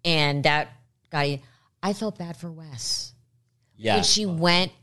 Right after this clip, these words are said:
Speaker 1: after
Speaker 2: At the end,
Speaker 1: Wes.
Speaker 2: I mean, I mean, that was awful.
Speaker 1: Well,
Speaker 2: I think
Speaker 1: and
Speaker 2: that's when we all just said, "You know what? This guy's just trying to help."
Speaker 1: Yeah.
Speaker 2: And now you're going for everyone's
Speaker 1: Right.
Speaker 2: jugular.
Speaker 1: And for people who don't know,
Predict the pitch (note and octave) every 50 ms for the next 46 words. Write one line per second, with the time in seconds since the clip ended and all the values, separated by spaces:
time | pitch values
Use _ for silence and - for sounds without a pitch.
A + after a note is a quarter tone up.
0 | _ _ _ _ - E3+ E3 D3+ D3+ - - - D#3+ D#3 C#3 A#2 C#3 C#3 D3+ C#3+
1 | E3+ D#3+ C3+ - - - - B2+ C3+ B2 A#2 G#2+ A2 - - - _ - C3+ C#3
2 | C3+ - - B2 C3 C3 - B2+ B2 A2+ A#2+ A#2 A2 G2+ - - - A#1+ A1 -
3 | - A#3 A#3+ - - G#3+ G#3+ G3 E3+ F#3+ E3+ D#3 - F3 D#3 C#3 D3 C#3+ C3 C3
4 | A#2 A#2+ A#2 - A#2 G#2 - - C3 B2+ B2 C3 B2 A#2 C3 F3 G#3+ G#3+ - -
5 | - - - - - _ _ _ _ _ _ _ _ _ _ - E3 - - E3
6 | D3 C#3 - A#2 - - G#2+ G2 F2+ F2+ F#2+ - - F2 F2+ E2+ E2 - - -
7 | - - G3 G#3 E3+ C3+ A#2+ A2 - - A#2 A2 A2 A2+ A2+ G#2+ G#2 G2 - G2
8 | F2+ F2+ F2 - - - F#2+ - _ _ - G2 F2+ - E2+ E2 D2+ D#2 D#2 D#2
9 | D#2 D#3 E3 F3+ D#3 C#3+ C#3 C3 - - - - D#3+ D3 D3 D3+ - - B3 B3
10 | A3+ - - - _ _ _ _ _ _ _ _ _ G3 F#3 F#3+ G3+ F#3 F3+ F3+
11 | F#3 F#3 F#3 F3 - D#3+ D#3 D3+ D3